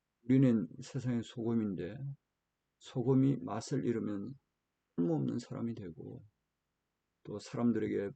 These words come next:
버림을 당하고 하나님에게도 버림을 당하고, 그러나 정반대로 우리 믿는 사람들이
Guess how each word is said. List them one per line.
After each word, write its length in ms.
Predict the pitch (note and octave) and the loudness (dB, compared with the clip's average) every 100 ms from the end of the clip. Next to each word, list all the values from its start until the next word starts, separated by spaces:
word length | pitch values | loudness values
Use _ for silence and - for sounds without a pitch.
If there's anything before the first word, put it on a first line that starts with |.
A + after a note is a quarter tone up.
| - | -6
버림을 360 | C#3 C#3+ C3 A2 | 0 2 2 0
당하고 600 | F#2 F2 E2+ F2 C3+ G3 _ _ _ _ _ _ _ - | -6 -8 -8 -8 -8 -8 _ _ _ _ _ _ _ -4
하나님에게도 600 | D#3 D#3+ C3+ G2+ F#2+ F2 | 2 4 4 4 0 -2
버림을 340 | A#2+ G#2 G2 | -2 -2 -4
당하고, 640 | G#2 F#2+ D#2+ E2 A2 C3 D3 - _ _ _ _ _ _ _ _ _ _ _ _ _ _ _ _ _ _ _ _ _ _ _ _ _ _ _ _ _ _ _ _ _ _ _ _ _ _ | -6 -8 -10 -10 -8 -8 -10 -14 _ _ _ _ _ _ _ _ _ _ _ _ _ _ _ _ _ _ _ _ _ _ _ _ _ _ _ _ _ _ _ _ _ _ _ _ _ _
그러나 500 | - A#2+ G#2+ G2 D#2+ B2+ _ | -2 0 2 0 -4 -14 _
정반대로 840 | - A#2+ G2 A#2+ B2 A2 G2 C#3+ E3 _ _ _ _ _ _ _ _ _ | 2 2 4 6 6 6 2 0 -4 _ _ _ _ _ _ _ _ _
우리 140 | A2+ | 6
믿는 440 | A#2 G#2+ A#2 C3+ D3 | 8 8 8 8 6
사람들이 680 | C#3 A#2 A2+ A2+ C3 A#2 | 2 -4 -2 -2 0 0